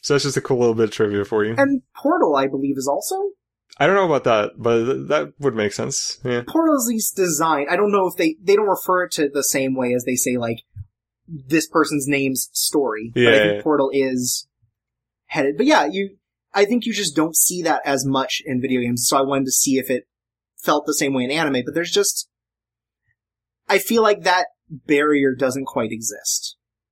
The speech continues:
Speaker 1: Yeah.
Speaker 2: Not
Speaker 1: I
Speaker 2: to the same extent, maybe.
Speaker 1: I think so, because if you're gonna be a manga author, like you said, there are no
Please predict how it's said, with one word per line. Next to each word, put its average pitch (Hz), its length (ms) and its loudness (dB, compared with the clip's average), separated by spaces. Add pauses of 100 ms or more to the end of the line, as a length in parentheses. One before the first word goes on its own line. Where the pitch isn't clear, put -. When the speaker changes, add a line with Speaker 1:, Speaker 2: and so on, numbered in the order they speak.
(340)
Speaker 1:
Yeah. 117 340 2 (100)
Speaker 2:
Not 240 340 4
Speaker 1:
I - 40 -14
Speaker 2:
to 214 60 -10
the 226 80 -2
same 214 220 2
extent, - 440 -2
maybe. 107 340 -14 (220)
Speaker 1:
I 139 60 -2
think 190 280 0 (160)
so, 139 320 0
because 127 460 -4 (400)
if 139 160 -2
you're 143 140 2
gonna 156 180 0
be 156 120 -2
a 135 60 0
manga 127 360 0
author, 185 580 -2 (320)
like 127 220 0
you 143 80 2
said, 139 220 -2
there 127 140 2
are 139 180 2
no 131 400 0